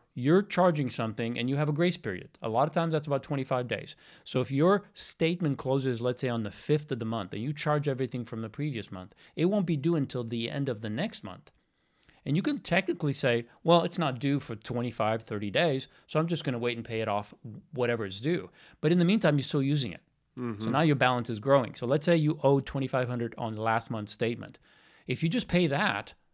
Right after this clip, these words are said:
Speaker 1: you still have a balance because you're charging on an ongoing basis during those, during that grace period that won't be due until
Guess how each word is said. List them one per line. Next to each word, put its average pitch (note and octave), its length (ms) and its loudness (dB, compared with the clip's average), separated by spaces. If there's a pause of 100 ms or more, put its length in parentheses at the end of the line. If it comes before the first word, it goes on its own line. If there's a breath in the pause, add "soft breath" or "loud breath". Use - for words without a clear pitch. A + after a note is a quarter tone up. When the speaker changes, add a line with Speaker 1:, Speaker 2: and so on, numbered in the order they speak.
(120)
Speaker 1:
you C3+ 80 -4
still G3+ 160 0
have D#3 120 4
a A#2+ 40 -4
balance C3 420 2
because A#2 280 -4
you're C3 100 -2
charging D3+ 440 0
on B2+ 80 -2
an B2 140 -2
ongoing C3+ 400 0
basis C#3 380 0
during A2+ 220 -4
those, A#2 260 -4 (280 soft breath)
during C#3+ 200 2
that A2+ 120 0
grace D3+ 260 -2
period G2+ 400 -6 (540 soft breath)
that C#3 220 2
won't F3 200 2
be F3 80 0
due D3+ 180 0
until C#3+ 400 0